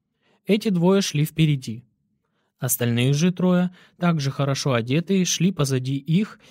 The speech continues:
и ничем особенным не выделялись, разве только тем, что один из них был высок ростом. Я шёл с толпой за парнями.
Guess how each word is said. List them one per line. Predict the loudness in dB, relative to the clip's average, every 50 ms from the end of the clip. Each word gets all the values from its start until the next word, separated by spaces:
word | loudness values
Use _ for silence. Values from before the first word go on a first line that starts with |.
| -20 _ _
и | 0
ничем | 4 4 4 4 2 0 0 0 0
особенным | -2 -4 -2 0 0 0 2 2 2 4 2 2 0
не | 0 0 2 2 0
выделялись, | 0 -2 -2 -2 -2 -2 -4 -6 -8 -10 -14 -18 -18 _ _ _ _ _ _
разве | 0 2 2 2 4 2 0
только | 2 2 0 0 0 -2 -4
тем, | 0 0 2 2 2 0 -2 -8 _ _
что | _ -12 -2 0 2
один | 2 2 2 4 4 6 6
из | 6 6 6
них | 6 4 4 2 0
был | 0 2 2 2
высок | 2 0 0 0 0 -2 -4 -4 -6
ростом. | -6 -6 -4 -4 -6 -8 -8 -10 -10 -12 -14 _ _ _ _ _ _ _ _ _ _ _ _ _ _ _ _ _ _ _ _
Я | _ -4 0 0 0 0
шёл | 0 -2 -2 0 0 0
с | -2 -2
толпой | -2 -4 -4 -2 -2 -2 -2
за | 0 -2 -2
парнями. | -2 -2 -2 -2 -2 -2 -2 -4 -6 -8 -12 -14